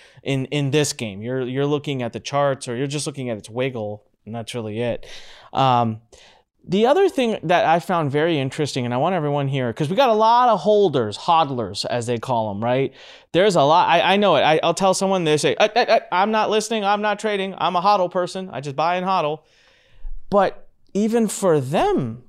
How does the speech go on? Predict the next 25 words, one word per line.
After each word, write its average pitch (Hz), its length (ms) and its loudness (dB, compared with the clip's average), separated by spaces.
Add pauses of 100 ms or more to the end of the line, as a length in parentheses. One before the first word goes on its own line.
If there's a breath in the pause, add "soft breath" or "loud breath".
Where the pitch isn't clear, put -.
there 135 160 0
is 135 160 0
a 135 100 0
way 123 320 0
they 120 200 -2
could 120 200 -8
be 120 140 -4
making 120 340 -6
a 113 60 -6
ton 117 240 -8
of 113 100 -4
money 117 300 -4
if 113 120 -8
they 113 140 -6
hodl, 120 380 -2
and 120 100 -4
you 120 80 -6
talk 117 240 -6
about 117 160 -6
that, 117 160 -4
that 120 220 -6
in 123 180 -8
your 110 140 -8
course 117 280 -6
too. 190 200 -4